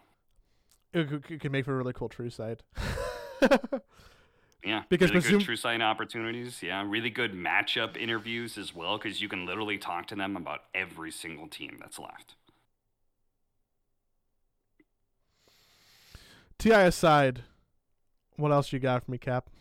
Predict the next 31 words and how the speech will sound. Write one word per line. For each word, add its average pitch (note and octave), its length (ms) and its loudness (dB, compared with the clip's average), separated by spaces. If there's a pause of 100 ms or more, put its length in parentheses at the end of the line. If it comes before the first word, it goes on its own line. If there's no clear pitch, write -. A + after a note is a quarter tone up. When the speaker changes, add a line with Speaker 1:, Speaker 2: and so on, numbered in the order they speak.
(1200)
Speaker 2:
Uh, B2 420 2
that D3+ 240 4
same D3 400 2
announcement B2 600 -2
of G#2+ 540 0 (100)
the F#2+ 580 -4
T G2+ 300 -4
I F#2+ 220 0
dates F#2+ 400 -8
and G#2 80 -4
everything G#2 500 -4
came G2 320 -4
with F2+ 260 -10
a F2 400 -6
small F#2+ 480 -6
little F#2 300 -8
add-in F2+ 500 -4
at F2+ 300 -10
the - 160 -12
end G3+ 420 -4
that G#2 140 -4
we F#2+ 140 -6
are G2+ 60 -4
going F#2+ 340 -6
to - 120 -10
get F2+ 320 -10
a E2 200 -8
patch, - 600 -4 (680)
a - 60 -10
gameplay A#2+ 480 2
patch, E2+ 480 -8